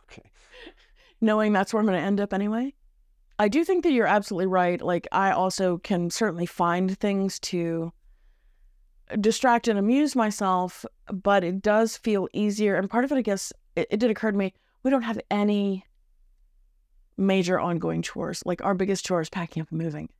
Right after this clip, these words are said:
Speaker 1: Yeah.
Speaker 2: Um, we probably should devote a little bit more structured time to cleaning and sorting and,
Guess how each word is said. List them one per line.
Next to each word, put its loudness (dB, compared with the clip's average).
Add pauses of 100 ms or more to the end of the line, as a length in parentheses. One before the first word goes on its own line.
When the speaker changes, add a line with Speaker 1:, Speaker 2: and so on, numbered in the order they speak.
Speaker 1:
Yeah. -10 (720)
Speaker 2:
Um, -6 (280)
we 4
probably 4
should -4 (580)
devote 4
a 4
little 4
bit 0
more 4
structured 0
time 2
to 0
cleaning 0
and -2
sorting -2
and, -2